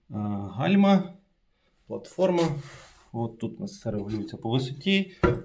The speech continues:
це у нас піднімається. Звісно, по корпусу десь можуть бути якісь царапини, куди без того. Він такий вживаний. Е, сам ремінь, є певні якісь там плямки.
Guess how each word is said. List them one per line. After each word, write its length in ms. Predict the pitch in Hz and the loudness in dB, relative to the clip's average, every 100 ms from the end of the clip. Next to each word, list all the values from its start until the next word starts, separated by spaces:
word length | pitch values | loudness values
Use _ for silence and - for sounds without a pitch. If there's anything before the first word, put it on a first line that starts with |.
| - | -10
це 100 | 90 | -8
у 40 | |
нас 120 | 101 | -8
піднімається. 1000 | - 117 156 190 202 190 180 180 147 143 - - - - | -6 2 6 6 6 6 6 2 2 -2 0 2 2 0
Звісно, 380 | 113 175 165 - | 2 4 2 0
по 100 | 113 | 0
корпусу 460 | 131 127 120 - | 0 -2 -4 -4
десь 200 | 107 104 | -6 -2
можуть 220 | 113 104 101 | -2 -2 -4
бути 280 | 98 - | -8 -8
якісь 240 | 87 - - | -14 -14 -6
царапини, 600 | 123 165 175 147 131 - - - _ - _ | 2 2 4 2 2 -2 -12 -20 _ -20 _
куди 260 | - 113 120 | -6 0 2
без 220 | 107 110 | 0 -2
того. 400 | - 170 147 143 135 - - - - - - | 4 6 8 6 2 2 2 2 -8 -10 -8
Він 340 | 117 120 - | -6 -4 -6
такий 160 | 127 107 | -4 -2
вживаний. 580 | 104 165 160 151 135 - - - _ - - _ - - | 4 6 8 8 6 2 -10 -20 _ -20 -20 _ -20 -4
Е, 400 | 127 123 120 117 | -2 0 2 2
сам 340 | 117 - 143 123 | 2 4 6 6
ремінь, 440 | 139 135 120 117 - - - - - - - - _ _ _ _ - - _ _ | 6 6 4 0 -4 -16 -18 -18 -20 -20 -18 -18 _ _ _ _ -20 -20 _ _
є 280 | 131 127 120 | -4 2 2
певні 280 | 120 117 110 | 4 4 4
якісь 280 | 101 - - | 0 -8 -6
там 200 | 104 - _ _ _ _ | -8 -8 _ _ _ _
плямки. 640 | - 214 220 214 196 180 | 4 6 6 4 0 0